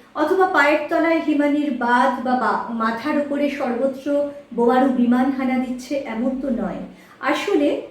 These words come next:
এগুলি প্রতীক। আমাদের বর্তমান আর্থ, সামাজিক ও রাজনৈতিক সংকটকে তুলে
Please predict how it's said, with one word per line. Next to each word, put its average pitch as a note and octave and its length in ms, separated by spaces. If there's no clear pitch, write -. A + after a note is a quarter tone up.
এগুলি D4+ 280
প্রতীক। B3 440
আমাদের C4 440
বর্তমান D4 680
আর্থ, C4 420
সামাজিক C#4 680
ও C4 80
রাজনৈতিক C#4 840
সংকটকে C#4 800
তুলে A3+ 200